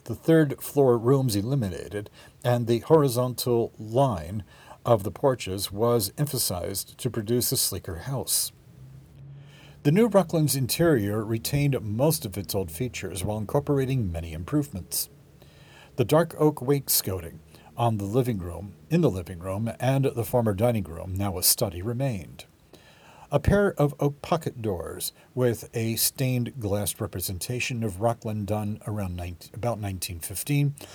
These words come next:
separated the two rooms. The living room's beamed ceiling was strengthened at this point by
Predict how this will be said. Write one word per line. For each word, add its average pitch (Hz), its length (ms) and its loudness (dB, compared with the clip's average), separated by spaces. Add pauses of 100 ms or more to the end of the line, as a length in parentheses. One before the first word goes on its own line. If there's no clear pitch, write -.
(120)
separated 131 640 2
the 104 80 -12
two 123 260 -2
rooms. 110 680 -6 (1500)
The 160 100 8
living 165 320 8
room's 92 380 -2
beamed 131 540 0
ceiling 92 600 0 (300)
was 117 160 4
strengthened 147 640 2
at 123 200 -2
this - 180 0
point 101 440 -2 (320)
by 120 300 4